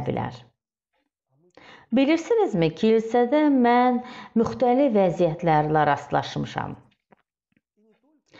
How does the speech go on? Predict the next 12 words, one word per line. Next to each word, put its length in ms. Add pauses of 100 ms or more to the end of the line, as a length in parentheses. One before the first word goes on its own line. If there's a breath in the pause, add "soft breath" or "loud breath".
(340 loud breath)
Qardaşlar 600
arasında 680
pul 260
borcu 440
vardı. 440 (1200 loud breath)
Qaytarmaq 920
lazım 440
olanda 500 (600)
böyük 300
müzakirəyə 760 (120)
səbəb 360
oldu. 260